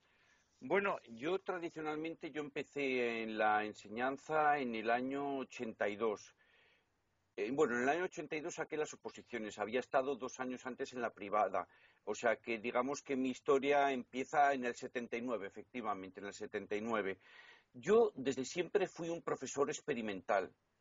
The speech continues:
eh, partidario radicalmente de formas novedosas, de, de experimentar, de buscar nuevas vías. Eh, lo que pasa es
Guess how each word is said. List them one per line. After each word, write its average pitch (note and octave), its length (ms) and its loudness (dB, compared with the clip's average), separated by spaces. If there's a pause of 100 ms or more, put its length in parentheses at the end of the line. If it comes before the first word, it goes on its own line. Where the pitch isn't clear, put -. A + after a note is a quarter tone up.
(280)
eh, B2 180 4
partidario D3 680 0
radicalmente C#3 1200 -4 (300)
de A#2 580 0
formas C3+ 540 0
novedosas, C#3 1400 2 (300)
de, B2 720 -2
de C#3 60 -2
experimentar, B2 1160 2
de B2+ 80 -10
buscar C#3+ 460 -6
nuevas A#2+ 400 -6
vías. C#3+ 580 0 (720)
Eh, D3+ 580 -2
lo D#3+ 180 -2
que D#3+ 140 -6
pasa G#3+ 360 0
es - 240 -8